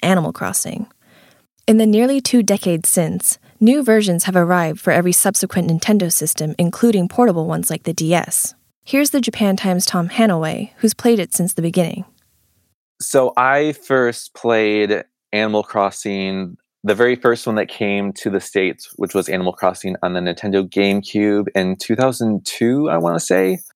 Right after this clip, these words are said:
Speaker 2: And it's so weird to compare the experience now with back then, 'cause now, I mean, I,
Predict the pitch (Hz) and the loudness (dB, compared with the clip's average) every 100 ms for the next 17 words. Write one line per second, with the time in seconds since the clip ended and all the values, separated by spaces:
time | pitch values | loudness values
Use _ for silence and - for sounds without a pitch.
0 | _ 123 131 131 - - 143 135 143 117 | _ 0 4 2 0 0 2 4 4 4
1 | 120 123 135 131 123 113 104 113 104 107 | 4 4 2 0 -4 -8 -2 2 2 4
2 | 104 101 95 - _ _ - 107 - 120 | 2 0 -2 -10 _ _ -2 -2 0 -2
3 | 113 104 104 101 101 127 110 - 95 - | 0 -2 0 2 4 2 0 0 0 0
4 | 95 101 120 113 107 90 - 107 123 131 | 0 0 -2 -8 -10 -10 -4 0 2 2
5 | 123 110 - 104 98 98 _ 110 | 2 0 -2 -4 -4 -6 _ 0